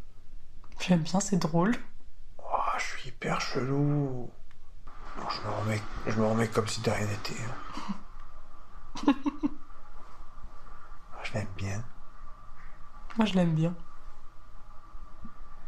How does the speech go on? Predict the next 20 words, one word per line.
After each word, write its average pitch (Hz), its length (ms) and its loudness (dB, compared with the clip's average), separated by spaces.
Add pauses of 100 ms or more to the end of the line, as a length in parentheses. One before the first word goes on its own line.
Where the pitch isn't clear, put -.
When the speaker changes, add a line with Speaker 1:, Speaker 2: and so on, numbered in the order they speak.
(440)
Speaker 2:
Je, - 160 -2 (160)
je 143 160 -2
lui 127 100 4
dirais 107 380 4
demain 107 360 0
que 101 60 -4
c'était - 320 0
une 107 220 0
technique, 107 640 0
euh, 107 140 0 (2250)
slave. - 460 4
Speaker 1:
En 170 60 8
même 170 260 8
temps, - 160 4
ça - 160 2
me 175 80 8
va 175 120 4
super 185 420 4
bien 180 200 6
maintenant. 175 680 6